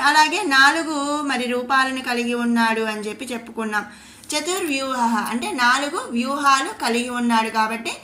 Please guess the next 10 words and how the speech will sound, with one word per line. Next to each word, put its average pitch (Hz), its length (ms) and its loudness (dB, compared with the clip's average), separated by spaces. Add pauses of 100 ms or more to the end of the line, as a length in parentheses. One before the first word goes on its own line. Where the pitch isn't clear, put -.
(300)
స్వామిని 254 500 2 (160)
చతుర్వ్యూహ 226 760 -2 (280)
అని 214 240 -6
మనం 214 340 -6
ఇక్కడ 226 260 -6
చెప్పుకుంటున్నాం. 214 600 -4 (400)
ఆ 302 120 6
నాలుగు 311 440 4
వ్యూహాలు 320 520 0
ఏంటండి? 294 680 -2